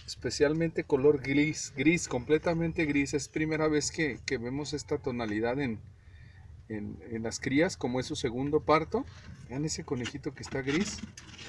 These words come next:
todo grisecito. A ver si se asoma. ¡Que te asomes, guapo! Miren, ahí está el, el conejito. Este, asómate, pequeño. Bueno, se le alcanza a ver el,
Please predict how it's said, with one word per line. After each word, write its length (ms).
todo 220
grisecito. 540
A 40
ver 120
si 60
se 100
asoma. 420
¡Que 80
te 140
asomes, 420
guapo! 640
Miren, 340
ahí 180
está 280
el, 140
el 120
conejito. 680
Este, 600
asómate, 440
pequeño. 580
Bueno, 260
se 120
le 100
alcanza 340
a 20
ver 160
el, 240